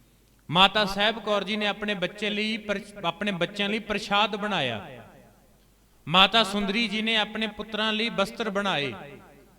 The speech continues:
ਕਿੰਨੇ ਲੰਮੇ ਟਾਈਮ ਬਾਅਦ ਮਿਲਣਾ, ਆਪਣੇ ਬੱਚਿਆਂ ਨੂੰ ਨਵੇਂ ਕੱਪੜੇ ਪਵਾਵਾਂਗੀਆਂ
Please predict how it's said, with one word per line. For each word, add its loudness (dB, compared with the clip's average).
ਕਿੰਨੇ 0
ਲੰਮੇ -2
ਟਾਈਮ -2
ਬਾਅਦ 0
ਮਿਲਣਾ, -2
ਆਪਣੇ -2
ਬੱਚਿਆਂ -2
ਨੂੰ -4
ਨਵੇਂ -4
ਕੱਪੜੇ -4
ਪਵਾਵਾਂਗੀਆਂ -2